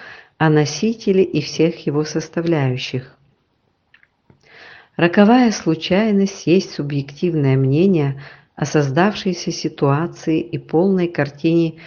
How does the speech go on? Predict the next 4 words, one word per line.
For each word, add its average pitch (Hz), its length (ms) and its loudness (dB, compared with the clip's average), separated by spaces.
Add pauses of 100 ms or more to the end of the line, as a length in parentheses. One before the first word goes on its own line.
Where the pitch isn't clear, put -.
(220)
всех - 440 -2
структур 160 640 -2
на 139 120 0
планете. 131 760 -2